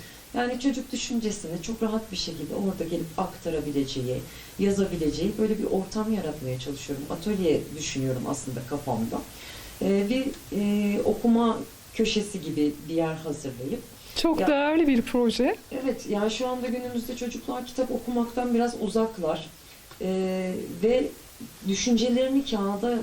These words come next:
Speaker 1: yazıya aktarmak konusunda da çok uzaklar. Çünkü dijitalleşme çocuklarımızı o kadar çok öteledi ki, geriye öteledi ki çocuklar yazmaya üşeniyorlar, okumaya üşeniyorlar. Ee, ben de bunun tam tersini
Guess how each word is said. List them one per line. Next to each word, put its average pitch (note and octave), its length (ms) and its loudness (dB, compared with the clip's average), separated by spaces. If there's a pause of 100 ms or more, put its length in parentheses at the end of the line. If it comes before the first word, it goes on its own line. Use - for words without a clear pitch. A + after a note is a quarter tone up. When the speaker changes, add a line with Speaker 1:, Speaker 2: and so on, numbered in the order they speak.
(120)
Speaker 1:
yazıya F#3+ 340 0
aktarmak A3+ 720 0
konusunda A#3 520 2
da D#4 120 0
çok F3 220 0
uzaklar. C#3 580 -2 (380)
Çünkü B3+ 400 2 (380)
dijitalleşme B3 800 0
çocuklarımızı B3 640 0
o - 160 -2
kadar A#3+ 320 0
çok C4 140 0 (320)
öteledi G#3+ 500 0
ki, A3 140 -4 (100)
geriye G3 300 4
öteledi G3+ 420 -4
ki G#3+ 180 -2 (400)
çocuklar A#3+ 440 0
yazmaya G3+ 520 4
üşeniyorlar, C#3 580 0 (120)
okumaya F3+ 460 -2
üşeniyorlar. C3+ 680 -2 (500)
Ee, G3 360 6
ben C4+ 180 6
de C#4 80 4
bunun C#4 180 6
tam C4+ 220 2
tersini A#3 520 4